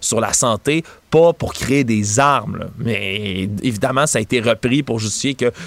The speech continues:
y a des armes, euh, massi-, de destruction là-bas, il faut aller les détruire. Évidemment, c'est complètement faux, mais ça joue tellement bien dans la, la thématique QAnon, parce que eux sont convaincus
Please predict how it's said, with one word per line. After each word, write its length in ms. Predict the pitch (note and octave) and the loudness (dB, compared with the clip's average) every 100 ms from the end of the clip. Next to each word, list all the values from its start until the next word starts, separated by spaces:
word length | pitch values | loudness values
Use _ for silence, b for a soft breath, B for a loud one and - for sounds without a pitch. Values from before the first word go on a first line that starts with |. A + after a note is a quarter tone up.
| B - | B -2
y 100 | C3+ | 0
a 60 | |
des 260 | C3 C3+ B2 | 2 2 2
armes, 300 | C#3 D3 C#3+ | 2 2 2
euh, 200 | B2 A#2 | 2 2
massi-, 340 | B2+ A#2+ - | 0 -2 -4
de 120 | C3 B2 | 0 0
destruction 540 | C3 - C3 - D3 | 0 -2 -4 0 2
là-bas, 260 | B2+ A#2+ C#3+ | 2 2 0
il 60 | |
faut 220 | - D3+ - | 0 0 2
aller 340 | A2+ A2+ C#3 B B | 2 0 0 B B
les 180 | - B2+ | 0 2
détruire. 540 | A2 G#2 - C3+ D#3 E3 B - - | 2 -2 0 2 0 -4 B -12 -4
Évidemment, 480 | D3+ A#2+ A2+ C#3 D3+ | -2 0 0 2 0
c'est 300 | - F3 F3 | 0 -2 -2
complètement 800 | - A2+ G#2+ C3 D3+ A#2 G#2+ G#2 | 0 -2 2 2 2 0 -2 -2
faux, 280 | - F#3+ A#3+ B - | 0 0 0 B -6
mais 380 | A2+ F#3+ B3+ G#2 _ - | -2 0 0 -4 _ -12
ça 260 | - C#3 A#2+ | -2 0 0
joue 220 | G#2 D3 - | 0 -2 0
tellement 380 | F#3+ C3+ B2 A2 | 2 2 2 2
bien 140 | B2+ | 4
dans 120 | C#4+ C4+ | 2 2
la, 140 | F#3 | 2
la 260 | D3 C3 B2 | 0 0 0
thématique 400 | C#3+ B2 C#3+ - | 0 0 -2 -4
QAnon, 540 | B2+ B2 A#2 A#2 G#2+ | -2 2 2 0 -2
parce 160 | - A2 | -4 -2
que 80 | C3+ | 0
eux 180 | A#2+ C#4 | 2 2
sont 160 | C4+ | 0
convaincus 580 | G#3+ G#3 D#3 C3 - D#3 | 0 0 0 -2 -2 -4